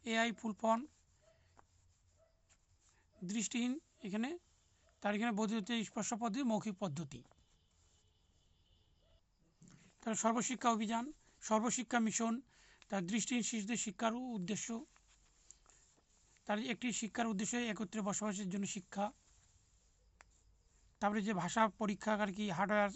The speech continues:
এর মধ্যে পার্থক্য, তার যে বুদ্ধি কাকে বলে, সাধারণ মানসিক ক্ষমতা বিশেষ পার্থক্য এখানে, তার যে অনুবর্তন কাকে বলে, প-, পরীক্ষা একটি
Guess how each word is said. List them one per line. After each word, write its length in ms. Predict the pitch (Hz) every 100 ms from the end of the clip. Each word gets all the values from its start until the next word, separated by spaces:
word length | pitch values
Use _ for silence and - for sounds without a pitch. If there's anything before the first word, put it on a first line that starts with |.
| 294
এর 60 |
মধ্যে 180 | 190 180
পার্থক্য, 580 | 190 196 - 185 214 202 - - - - - - - - - - - - - - - - - - - - - - - - - - - - -
তার 180 | 214 190
যে 100 | 226
বুদ্ধি 340 | 190 202 190
কাকে 260 | 208 202 214
বলে, 280 | 208 202 220 - - - -
সাধারণ 360 | - 202 220
মানসিক 320 | 202 196 202
ক্ষমতা 380 | - 202 208 208
বিশেষ 260 | 190 185 202 196 -
পার্থক্য 420 | 196 - 190 202
এখানে, 300 | 190 196 208 - - - - - - - - - - - - - - -
তার 140 | 214 190
যে 200 | 233 220 - -
অনুবর্তন 480 | 226 240 233 247
কাকে 260 | 220 208 226
বলে, 340 | 226 233 277 311 202
প-, 160 | 233 208
পরীক্ষা 460 | 233 202 - 214 226 - - 220
একটি 340 | - 220